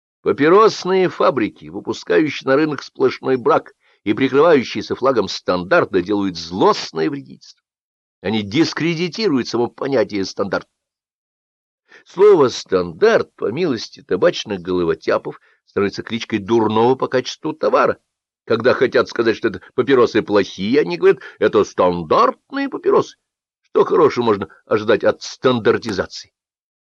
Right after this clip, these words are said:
В течение дня редакция «Чудака» закупила в разных частях города дюжину пачек сигарет «Дели», сорт номер два,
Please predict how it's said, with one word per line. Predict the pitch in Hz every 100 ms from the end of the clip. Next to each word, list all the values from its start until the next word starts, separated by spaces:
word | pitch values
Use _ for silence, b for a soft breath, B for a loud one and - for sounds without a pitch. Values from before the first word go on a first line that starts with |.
| _ _ _ _ _ _ _ _
В | 226
течение | 214 269 269 196 139 123
дня | 110 147 147
редакция | 156 160 147 - 135 113
«Чудака» | - 117 107 101 101
закупила | 101 143 180 180 247 131
в | 135
разных | 185 123 104
частях | 104 98 - 104 95
города | 87 92 107 160
дюжину | 165 247 151 113 101
пачек | 175 139 -
сигарет | - 107 98 87 85
«Дели», | 101 98 120
сорт | 135 - 123 - 98
номер | 95 92
два, | 78 92 107 147